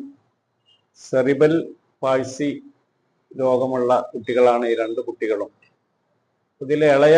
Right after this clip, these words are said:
കുട്ടിക്ക് ഒരു ഒന്നര മാസം മുമ്പ് കിഡ്നി സംബന്ധമായ രോഗങ്ങളും ശ്വാസകോശ സംബന്ധമായ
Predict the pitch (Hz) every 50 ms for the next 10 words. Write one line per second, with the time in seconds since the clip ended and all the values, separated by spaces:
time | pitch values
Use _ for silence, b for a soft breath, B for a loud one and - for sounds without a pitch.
0 | 170 156 156 127 127 151 143 - 156 156 156 151 - - - - - _ _ _
1 | _ _ _ _ _ _ - 139 135 135 135 135 139 143 147 156 147 143 135 131
2 | 127 - 143 139 135 131 123 123 120 123 110 92 - - _ _ _ _ _ _
3 | _ _ _ _ _ _ _ _ _ _ _ _ _ _ _ _ _ _ _ _
4 | 143 131 117 127 156 165 156 - 156 147 147 147 135 143 139 139 139 135 139 139
5 | 139 139 135 131 127 123 123 120 123 123 123 123 127 123 123 - _ _ _ _
6 | _ _ _ - 120 120 127 123 120 131 143 139 139 131 131 123 - 135 131 -
7 | - - 123 120 120 120 110 117 120 120 117 117 117